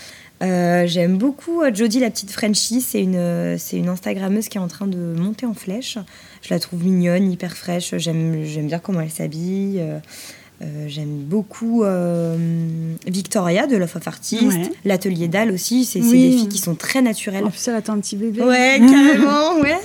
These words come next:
Speaker 1: qui va bientôt sortir d'ailleurs. <laughs> Mais ouais, j'aime, j'aime ce type de profil.
Speaker 2: D'accord.
Speaker 1: Des gens hyper, euh, nature, euh, sans prise de tête, euh,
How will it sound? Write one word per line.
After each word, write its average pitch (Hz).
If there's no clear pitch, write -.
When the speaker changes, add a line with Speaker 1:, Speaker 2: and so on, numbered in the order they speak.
Speaker 1:
qui 254
va 220
bientôt 233
sortir 320
d'ailleurs. 247
<laughs> 269
Mais 254
ouais, 330
j'aime, 240
j'aime 285
ce 277
type 240
de 240
profil. 202
Speaker 2:
D'accord. 208
Speaker 1:
Des 175
gens 190
hyper, 220
euh, 180
nature, 185
euh, 165
sans 185
prise 180
de 165
tête, 165
euh, 143